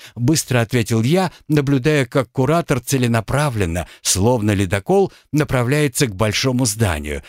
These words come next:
раздвигая своей мощной фигурой отряды ангелов и попутно отвечая на приветствие других хранителей.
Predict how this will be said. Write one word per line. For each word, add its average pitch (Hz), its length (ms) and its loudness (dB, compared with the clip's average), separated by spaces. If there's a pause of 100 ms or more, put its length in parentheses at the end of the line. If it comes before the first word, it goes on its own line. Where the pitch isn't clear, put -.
(160)
раздвигая 90 640 0
своей 87 360 -2
мощной 90 440 0
фигурой 160 600 0
отряды 131 580 -2
ангелов 127 580 0 (340)
и 185 80 2
попутно 175 460 0
отвечая 160 500 0
на 151 140 2
приветствие 156 760 0
других 131 440 0
хранителей. 82 800 -4